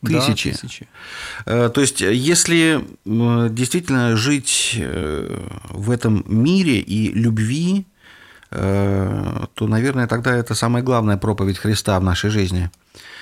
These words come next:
Speaker 2: И тогда вокруг действительно спасутся тысячи людей. Ну что же, в общем, э, мы уже, у нас остань-, остается буквально там
Speaker 1: Три,
Speaker 2: две, две
Speaker 1: три, три
Speaker 2: минуты,
Speaker 1: минуты
Speaker 2: три
Speaker 1: вообще,
Speaker 2: минуты.
Speaker 1: да.
Speaker 2: Эм, я, м, конечно же, эм,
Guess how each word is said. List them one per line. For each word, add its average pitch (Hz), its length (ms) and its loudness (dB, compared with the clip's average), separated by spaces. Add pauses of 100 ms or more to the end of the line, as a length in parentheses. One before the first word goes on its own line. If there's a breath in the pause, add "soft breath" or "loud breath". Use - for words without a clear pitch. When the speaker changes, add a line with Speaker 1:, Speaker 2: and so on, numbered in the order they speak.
(300 loud breath)
Speaker 2:
И 104 400 0
тогда 101 260 2
вокруг 123 340 2
действительно 113 380 0
спасутся 98 440 0
тысячи 92 420 -2
людей. 92 380 -2 (800 loud breath)
Ну 139 140 0
что 156 180 2
же, 117 180 4
в 120 200 2
общем, 131 560 2
э, 85 280 -2
мы 120 360 2
уже, 107 500 0
у 101 140 -2
нас 107 180 2
остань-, 110 300 2
остается 104 500 0
буквально 101 420 2
там 90 140 0
Speaker 1:
Три, 110 240 4
Speaker 2:
две, - 20 -
две 110 300 4
Speaker 1:
три, 104 100 4
три 110 60 4
Speaker 2:
минуты, 123 320 4
Speaker 1:
минуты 95 140 -2 (100)
Speaker 2:
три 127 120 2
Speaker 1:
вообще, 127 60 2 (320)
Speaker 2:
минуты. 90 140 2 (600 loud breath)
Speaker 1:
да. 98 320 2
Speaker 2:
Эм, 98 360 2
я, 98 520 2 (160)
м, 104 440 0
конечно 113 420 2
же, 95 360 2 (160)
эм, 87 680 -4